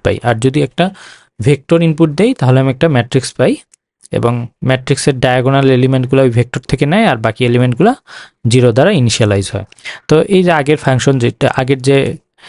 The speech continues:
ম্যাট্রিক্স যেটা ওয়ান, টু, ফোর, থ্রি, ফোর এরকম যে ম্যাট্রিক্সটা, এটার আমি ডায়াগোনাল এলিমেন্টগুলো এক্সট্রাক্ট করতে চাই। তাহলে ডায়াগ ফাংশন ইউজ করব। এর ভিতরে আমি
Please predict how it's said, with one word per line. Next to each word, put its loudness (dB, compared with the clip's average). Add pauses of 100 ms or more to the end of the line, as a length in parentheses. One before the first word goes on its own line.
(140)
ম্যাট্রিক্স -2
যেটা 0 (1120)
ওয়ান, 0
টু, 0
ফোর, 0 (160)
থ্রি, 0
ফোর 0
এরকম 0
যে -4
ম্যাট্রিক্সটা, -2 (380)
এটার 2
আমি 4 (340)
ডায়াগোনাল 2
এলিমেন্টগুলো 2 (120)
এক্সট্রাক্ট -2
করতে -8
চাই। -4
তাহলে 0 (560)
ডায়াগ 0
ফাংশন 0
ইউজ 0
করব। 0 (320)
এর 0
ভিতরে 0
আমি 0